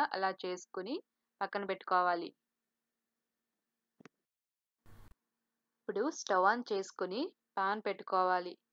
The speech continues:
ఇప్పుడు పాన్ పైన బటర్‌ని అప్లై చేసుకోవాలి. ఇలా అప్లై చేసుకున్న తర్వాత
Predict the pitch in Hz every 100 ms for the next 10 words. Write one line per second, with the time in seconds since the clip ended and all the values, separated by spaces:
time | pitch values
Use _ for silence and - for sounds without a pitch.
0 | _ _ _ - 190 196 285 220 180 196
1 | 214 190 175 185 311 - _ - 185 185
2 | 185 262 202 - 196 190 190 - 190 185
3 | 180 180 - _ _ _ _ _ - 190
4 | 190 - 202 208 202 - 208 196 185 180
5 | 180 180